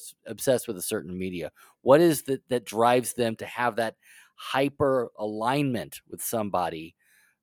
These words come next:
then you can have a similar sort of style with management, to where people will be interested and attracted and fall into you. The challenge is being a good cult leader, being somebody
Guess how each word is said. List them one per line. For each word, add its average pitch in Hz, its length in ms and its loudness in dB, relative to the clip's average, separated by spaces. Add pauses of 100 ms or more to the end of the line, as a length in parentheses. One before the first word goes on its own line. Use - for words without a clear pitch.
(100)
then 120 460 -2 (680)
you 139 220 -4
can 147 260 -4
have 147 280 0
a 107 120 -2
similar 165 840 0 (680)
sort 143 340 4
of 123 260 0
style 127 640 2
with 113 320 2
management, 151 640 -6 (1000)
to 131 80 0
where 131 160 6
people 147 340 0
will 123 320 2
be 127 180 -4
interested 131 380 -4
and 120 160 -6
attracted 123 480 -2
and 101 100 -8
fall 160 260 2
into 104 240 -8
you. 95 180 -4 (300)
The 117 80 -8
challenge 156 400 2
is 110 140 2
being 123 280 0
a 113 60 2
good 123 300 2
cult 98 220 0
leader, 73 280 -10
being 123 240 -4
somebody 127 440 0